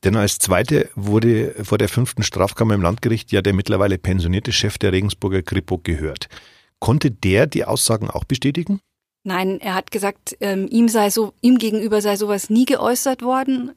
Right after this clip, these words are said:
Speaker 2: Jetzt auch nicht, äh, in der Form, dass ein, ähm, Kriminalbeamter ihm das weitergegeben hätte, dass so eine Aussage gefallen sein soll.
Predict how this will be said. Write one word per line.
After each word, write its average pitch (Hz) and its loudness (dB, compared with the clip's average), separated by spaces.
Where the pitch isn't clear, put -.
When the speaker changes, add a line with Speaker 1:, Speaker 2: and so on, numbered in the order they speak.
Speaker 2:
Jetzt - -10
auch - 2
nicht, 220 -2
äh, 202 -2
in 208 -4
der 202 4
Form, 214 2
dass - -2
ein, 185 -2
ähm, 175 -4
Kriminalbeamter 190 0
ihm 208 -2
das 180 -6
weitergegeben 247 0
hätte, 254 0
dass 190 -2
so 202 -2
eine 190 -2
Aussage 185 -2
gefallen 185 -2
sein 247 0
soll. 269 -2